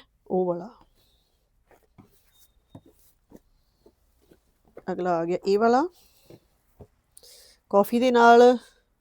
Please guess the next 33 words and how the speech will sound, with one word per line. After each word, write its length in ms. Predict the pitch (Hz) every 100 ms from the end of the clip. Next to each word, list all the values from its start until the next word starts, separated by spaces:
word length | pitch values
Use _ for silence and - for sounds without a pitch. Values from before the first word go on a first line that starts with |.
| _ _ _ _ _ _ _ -
ਗੋਲਡਨ 280 | 214 208 202
ਮਸਟਰਡ 320 | 190 - 180
ਜਿਹਾ 200 | 175 165 185 151 - 202 _ -
ਕਲਰ 240 | 185 165 156
ਹੈ, 80 |
ਹੈ 60 | 170
ਨਾ, 100 | 254 -
ਕਾਫੀ 260 | 190 190
ਜਿਹੇ 100 | 185
ਦੇ 120 | 196
ਨਾਲ। 260 | 202 - 170
ਮੈਂ 140 | 180
ਤੁਹਾਨੂੰ 360 | 170 175 170 175 -
ਪ੍ਰੋਪਰ 240 | 196 208
ਖੋਲ 180 | 196 180
ਕੇ 100 | 196
ਦਿਖਾਉਣੀ 380 | 202 220 190 240
ਹੈ, 40 | -
ਬਹੁਤ 200 | 196 247
ਸੋਹਣੀਆਂ 420 | - - 240 277 277
ਬੁਣਤੀਆਂ 500 | 185 170 202 247 339 _ _ _ _ _ _
ਤੇ 80 | 240
ਫੈਬਰਿਕ 600 | 226 - 220 269 294 339 330 _ -
ਬਹੁਤ 420 | 196 214 349 370
ਹੀ 40 | 349
ਪਿਆਰਾ 360 | - 247 233
ਆਉਣ 160 | 220 196
ਵਾਲਾ 160 | 180 170
ਹੈ 40 |
ਤੁਹਾਡੇ 220 | 196 170
ਕੋਲ, 160 | 170 165
ਬਹੁਤ 240 | 196 262
ਸੋਹਣਾ, 320 | - 196 185